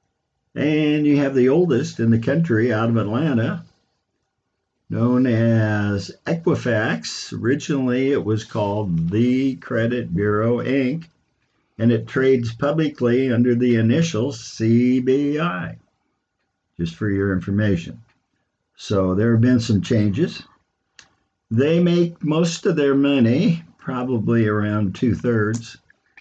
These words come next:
selling bad news on people.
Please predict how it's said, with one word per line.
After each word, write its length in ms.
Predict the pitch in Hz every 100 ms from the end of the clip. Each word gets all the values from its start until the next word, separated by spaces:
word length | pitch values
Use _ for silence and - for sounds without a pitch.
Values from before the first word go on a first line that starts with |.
| _ _ _
selling 640 | - 135 127 127 123 101
bad 420 | 101 123 131 127
news 560 | 120 127 127 117 107 87
on 280 | 98 90 82
people. 460 | 95 82 65 82